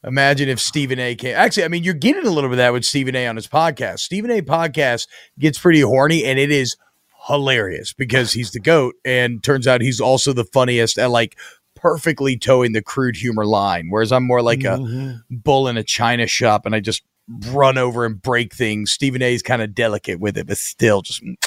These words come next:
Speaker 1: like, he's like, he's like a high-class art thief or a jewel
Speaker 2: Yeah.
Speaker 1: thief. Uh, let's open,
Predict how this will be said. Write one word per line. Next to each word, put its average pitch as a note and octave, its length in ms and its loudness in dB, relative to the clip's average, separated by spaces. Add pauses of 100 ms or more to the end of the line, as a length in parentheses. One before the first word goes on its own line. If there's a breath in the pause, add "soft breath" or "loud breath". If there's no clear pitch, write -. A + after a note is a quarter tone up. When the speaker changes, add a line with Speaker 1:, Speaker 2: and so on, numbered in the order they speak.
(160)
Speaker 1:
like, C3 240 -2 (240 loud breath)
he's F#3 160 0
like, G3 120 2
he's E3 180 -4
like F3+ 140 -4
a B2+ 80 2
high-class C3 560 -2 (100)
art B2 200 -6 (100)
thief F#2+ 360 -12 (100)
or B2+ 100 2
a B2 40 4
jewel A2+ 260 -2
Speaker 2:
Yeah. A#2+ 120 2
Speaker 1:
thief. - 420 -10 (680 loud breath)
Uh, D#3 720 2
let's A3+ 260 2
open, D4 540 2